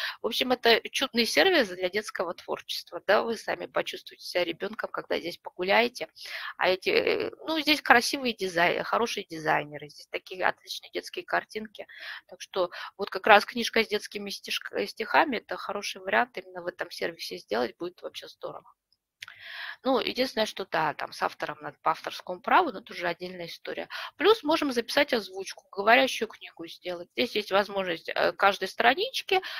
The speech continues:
добавить звук. Э, нажимаем на кнопку "Рекорд", подключаем микрофон, пишем. Если у нас уже есть готовый звук, мы нажимаем кнопку "Upload"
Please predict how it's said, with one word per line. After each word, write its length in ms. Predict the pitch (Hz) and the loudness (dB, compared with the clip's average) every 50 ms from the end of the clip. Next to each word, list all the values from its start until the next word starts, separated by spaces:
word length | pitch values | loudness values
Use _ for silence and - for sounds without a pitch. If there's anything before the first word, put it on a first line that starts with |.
| - - - | -8 0 4
добавить 500 | 214 208 - 254 285 349 339 247 - - | 4 4 6 8 8 8 6 4 0 -4
звук. 460 | - 175 - 190 - - - - - _ _ - - - - _ _ _ _ | -8 -14 -12 -10 -10 -10 -12 -14 -16 _ _ -20 -20 -20 -20 _ _ _ _
Э, 480 | - 175 180 180 175 175 170 170 170 - - - - 208 | -2 0 2 2 2 2 0 -2 -4 -6 -8 -10 -10 -8
нажимаем 360 | 214 214 240 247 254 233 208 | -6 -4 0 2 4 4 4
на 80 | 185 - | 2 0
кнопку 380 | - - 226 214 - - 262 | -2 -4 -10 -10 -2 2 4
"Рекорд", 420 | 262 330 466 480 - - 415 403 - - - - - _ _ - | 6 6 6 4 4 2 2 2 0 -6 -12 -20 -20 _ _ -12
подключаем 560 | - - - - 214 214 - 262 240 233 220 | -12 -10 -10 -10 -8 0 4 4 4 4 4
микрофон, 580 | 226 220 - 226 214 226 - - 320 330 349 - _ | 0 0 4 4 4 4 4 0 -6 -6 -6 -10 _
пишем. 400 | - 370 - - - - - 165 - - - - - - - - | -16 -12 -8 -8 -6 -8 -8 -12 -14 -16 -14 -12 -10 -10 -10 -6
Если 320 | - - 330 - - 302 | 0 0 0 2 2 0
у 40 | 285 | 2
нас 180 | 277 277 269 | 2 4 4
уже 160 | 269 247 254 277 | 4 2 2 4
есть 240 | 285 339 381 359 - | 4 4 4 2 2
готовый 480 | - 233 226 - 196 202 180 185 202 | 2 0 0 2 0 -2 -2 -2 -6
звук, 300 | 185 185 185 180 175 - | -6 -6 -6 -8 -8 -6
мы 80 | - 254 | -6 -4
нажимаем 400 | 269 285 262 - 233 240 233 233 | -2 -2 -2 0 2 2 0 0
кнопку 400 | - 247 247 240 - - 233 - | -2 -6 -6 -4 -2 -2 0 2
"Upload" 600 | - 196 - - - - 175 165 156 156 156 - | 4 2 2 0 -4 -6 -4 -4 -2 -4 -6 -8